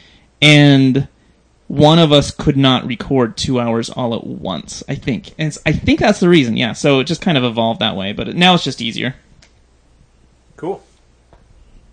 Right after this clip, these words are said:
Speaker 2: Uh, he continues, "I don't think The Newsroom is a very accurate portrayal of what goes on behind the scenes at a T V news station.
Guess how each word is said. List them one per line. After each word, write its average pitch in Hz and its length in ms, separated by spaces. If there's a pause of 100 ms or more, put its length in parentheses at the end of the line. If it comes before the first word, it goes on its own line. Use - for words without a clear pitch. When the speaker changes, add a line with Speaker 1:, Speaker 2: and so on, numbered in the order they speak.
(540)
Speaker 2:
Uh, 139 320
he 143 120
continues, 143 640 (720)
"I 143 280
don't 175 420
think 190 420
The 139 140
Newsroom 135 640
is 120 160
a 123 140
very 135 440
accurate 131 500
portrayal 110 680
of 113 120
what 123 200
goes 135 220
on 107 200
behind 117 440
the 160 40
scenes 110 560
at 117 160
a 113 140
T - 340
V 120 240
news 139 340
station. 95 460